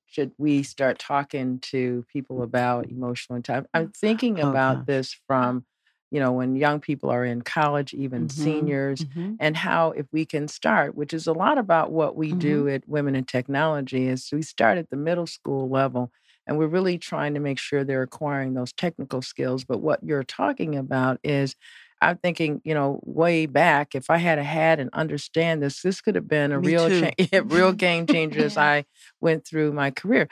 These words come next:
Speaker 1: So, so tell me a, a little bit about
Speaker 2: Yeah.
Speaker 1: what you think about in terms of the
Speaker 2: Yeah.
Speaker 1: age.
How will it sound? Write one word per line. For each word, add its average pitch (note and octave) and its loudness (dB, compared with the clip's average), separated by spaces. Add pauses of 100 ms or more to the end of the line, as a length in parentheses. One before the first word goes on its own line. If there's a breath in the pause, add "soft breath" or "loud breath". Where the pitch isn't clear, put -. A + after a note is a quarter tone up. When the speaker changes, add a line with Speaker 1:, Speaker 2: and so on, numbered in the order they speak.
(180 loud breath)
Speaker 1:
So, F#3 2
so G3+ 2
tell D4 0
me D#4+ 0
a, - 2
a - 0
little G3 0
bit F#3 0
about - 2
Speaker 2:
Yeah. - -4
Speaker 1:
what F3 0
you F3 0
think E3+ -4
about D3+ 2
in D3 -2
terms D3+ -8
of C#3+ 0 (380)
the D3+ -4
Speaker 2:
Yeah. C#3+ 0
Speaker 1:
age. - -8